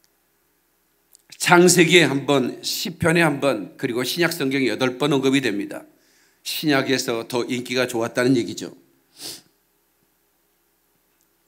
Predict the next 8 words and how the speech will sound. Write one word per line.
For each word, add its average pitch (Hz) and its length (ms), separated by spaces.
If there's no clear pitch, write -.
창세기 180 480
십사, 156 460
십사 165 280
장에는 151 360
전쟁 151 460
얘기가 139 340
나옵니다. 107 580
아브라함이 165 800